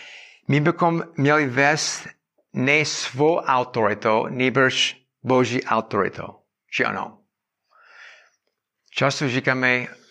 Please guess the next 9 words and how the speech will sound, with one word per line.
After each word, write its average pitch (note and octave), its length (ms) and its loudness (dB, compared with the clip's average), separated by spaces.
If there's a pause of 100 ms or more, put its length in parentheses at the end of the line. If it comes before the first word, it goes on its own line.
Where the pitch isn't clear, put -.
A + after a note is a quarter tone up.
(640)
a D3 60 -6 (480)
takhle, C#3 260 -4 (460)
ty, C3 240 -2
ty, F3 180 -2
kteří F#3 480 0
vedou, B2 760 0 (220)
musí C3 420 -2 (200)
mít B2 360 -4
autoritu. A2 720 -4